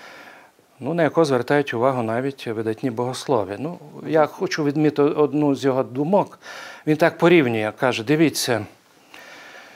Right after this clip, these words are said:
людина, людина, ну, звичайно, людина — це тіло і душа, душа має певні потреби,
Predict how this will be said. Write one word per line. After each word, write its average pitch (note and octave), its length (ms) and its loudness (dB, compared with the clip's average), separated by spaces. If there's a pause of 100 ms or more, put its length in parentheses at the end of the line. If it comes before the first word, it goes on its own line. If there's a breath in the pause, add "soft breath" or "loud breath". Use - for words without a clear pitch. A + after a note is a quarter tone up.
(200 loud breath)
людина, C#3+ 520 4 (180)
людина, A#2 460 2
ну, D#3+ 320 0
звичайно, C3 500 2
людина — B2+ 360 2
це B2 160 -2
тіло A#2 300 0
і A2 60 -2
душа, F3+ 480 2 (140)
душа B2+ 360 0
має A#2+ 220 2
певні A2 360 0
потреби, D#3+ 600 2